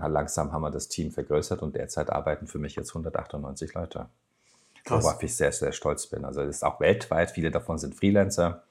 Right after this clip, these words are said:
Speaker 1: Aber wir haben zum Beispiel so ein Referententeam, wir haben unser Phishing-Team, wir haben unser Hacking-Team, wir haben unsere Referenten und so weiter. Und dadurch, äh, wurde man wirklich sehr, sehr groß und da-, darauf bin ich richtig stolz darauf.
Speaker 2: Das heißt, ich könnte,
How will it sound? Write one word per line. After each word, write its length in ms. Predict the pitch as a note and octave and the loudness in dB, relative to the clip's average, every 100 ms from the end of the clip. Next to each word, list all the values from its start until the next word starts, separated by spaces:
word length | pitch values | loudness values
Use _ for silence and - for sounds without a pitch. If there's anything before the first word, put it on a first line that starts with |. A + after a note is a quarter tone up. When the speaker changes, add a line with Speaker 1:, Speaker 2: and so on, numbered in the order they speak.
| _ - - - | _ -20 -20 -4
Speaker 1:
Aber 180 | - D#2 | 2 2
wir 120 | E2+ | 4
haben 120 | E2+ D#2 | 0 0
zum 140 | D#2+ | 0
Beispiel 220 | D2+ - | -2 0
so 60 | D#2+ | -2
ein 60 | |
Referententeam, 1000 | D2+ D#2 - F2 B2+ - A#2 A2 G#2+ G#2 | 0 2 4 4 4 4 4 6 4 6
wir 120 | F2 | 4
haben 140 | C#2 C#2+ | 2 0
unser 180 | C2+ - | -4 2
Phishing-Team, 720 | A2+ A#2 G2+ - F#2 F2+ E2+ | 2 4 0 2 2 2 2
wir 100 | D2+ | 0
haben 120 | C2 | -4
unser 180 | C#2 C#2 | -4 0
Hacking-Team, 680 | G2+ - G2 - E2+ E2+ E2+ | 2 2 0 0 0 0 0
wir 100 | D2+ | 0
haben 100 | C2+ | -4
unsere 200 | C#2 C#2 | -6 -8
Referenten 760 | D2 - D#2+ G2 - F2 D#2+ - - - - _ | -8 -4 -2 -2 -2 -4 -4 -8 -20 -20 -20 _
und 100 | E2 | -10
so 180 | D#2 D#2+ | -4 -2
weiter. 420 | D2+ D2+ - E2+ | 0 -2 -4 -8
Und 240 | D2+ C#2 - | -8 -8 -6
dadurch, 540 | C#2 D2 D2 - - D#2 | -4 -4 -6 -8 -10 -6
äh, 240 | F2 D2 | -4 -2
wurde 160 | E2+ F2 | 2 4
man 240 | D#2+ D#2 | 4 2
wirklich 260 | E2+ - D#2+ | -2 -2 0
sehr, 120 | F2 | 0
sehr 160 | E2+ D2 | 2 0
groß 380 | - G2+ B2 F#2+ | 2 2 2 0
und 100 | F2 | -2
da-, 140 | D#2+ | -4
darauf 300 | D#2 F2 - | -2 -4 -4
bin 100 | E2+ | -6
ich 100 | E2 | -6
richtig 240 | E2 - - | -8 -8 -6
stolz 280 | - - - | -6 -6 -8
darauf. 320 | - - - _ - - - | -10 -12 -18 _ -20 -16 -4
Speaker 2:
Das 100 | C3 | 2
heißt, 180 | C#3 C3 | 2 2
ich 140 | B2+ | 2
könnte, 640 | D3+ D3+ D3 C#3+ C#3+ C#3 | 4 6 8 8 8 6